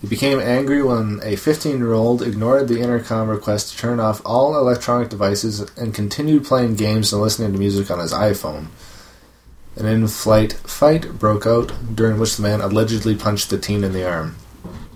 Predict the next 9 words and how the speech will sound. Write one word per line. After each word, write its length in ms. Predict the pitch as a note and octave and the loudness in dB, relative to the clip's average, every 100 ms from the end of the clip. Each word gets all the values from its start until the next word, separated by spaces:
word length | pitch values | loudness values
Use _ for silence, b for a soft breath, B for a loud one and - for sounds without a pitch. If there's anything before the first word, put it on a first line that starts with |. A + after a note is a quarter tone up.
| - - - | -20 -20 -12
And 140 | - G2+ | -4 -2
he 140 | F#2+ | 2
is 100 | G2 | 2
charged 340 | - G2 F#2 F#2 | 2 2 2 -2
with 120 | F#2+ - - - - | -10 -10 -20 -14 -2
one 200 | A2 G#2 | 0 0
count 300 | G#2 G#2 G2+ | 0 -2 -2
misdemeanor 480 | G2+ G2 G2+ F#2+ | -4 -2 -2 -2
battery. 460 | F2+ F2+ F#2 F2+ E2+ | -2 -2 0 -2 -6